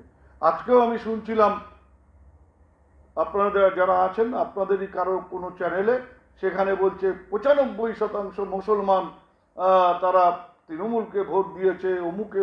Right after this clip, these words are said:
অমুক দিয়েছে। এই যে ভোটারদের ভাগ করে দেওয়া, হিন্দু মুসলমানের মধ্যে ভোটার, ভোটারদের ভাগ করে দেওয়া, ধর্মীয় বিভাজন করে দেওয়া, প্রতি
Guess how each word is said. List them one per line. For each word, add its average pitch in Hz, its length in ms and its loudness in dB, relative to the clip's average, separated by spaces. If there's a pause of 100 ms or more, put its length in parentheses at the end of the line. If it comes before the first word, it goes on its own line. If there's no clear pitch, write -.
অমুক 190 260 -8
দিয়েছে। 180 260 -4 (100)
এই 254 120 -2
যে 285 100 -2 (600)
ভোটারদের 247 540 4
ভাগ 196 180 2 (140)
করে 170 160 -4
দেওয়া, 135 220 -6 (160)
হিন্দু 240 240 0
মুসলমানের 247 760 0
মধ্যে 226 220 0
ভোটার, 208 380 -2 (540)
ভোটারদের 226 500 2
ভাগ 190 180 2 (120)
করে 170 140 -6
দেওয়া, 135 240 -6
ধর্মীয় 240 460 2
বিভাজন 233 480 2 (100)
করে 175 140 -4
দেওয়া, 139 220 -8 (460)
প্রতি 277 260 2